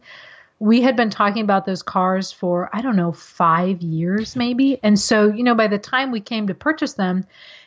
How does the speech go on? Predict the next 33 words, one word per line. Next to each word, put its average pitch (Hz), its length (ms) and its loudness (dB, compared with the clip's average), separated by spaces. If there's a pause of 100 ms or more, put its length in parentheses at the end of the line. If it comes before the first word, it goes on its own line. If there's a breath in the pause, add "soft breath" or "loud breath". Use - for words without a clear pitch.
it 240 100 0
was 202 160 2
very 208 280 2
easy 196 300 -2
to 175 60 -4
pull 185 180 -2
the 175 80 -4
trigger. 170 320 -4
Same 285 240 -2
thing 269 160 -2
with 185 160 0
buying 190 360 2
both 180 200 -4
of 170 100 -6
our 175 100 -2
homes. 175 440 0
You 190 60 2
know, 180 100 2
the 175 100 -2
decision 220 460 0
to 196 120 0
actually 185 400 -4
purchase 202 480 -6
was 180 140 -4
made 196 300 4
pretty 180 180 -2
quickly 180 320 -4
because 165 260 -4
we'd 220 180 0
been 180 180 2
thinking 226 400 2
about 165 240 2
it, 165 160 -4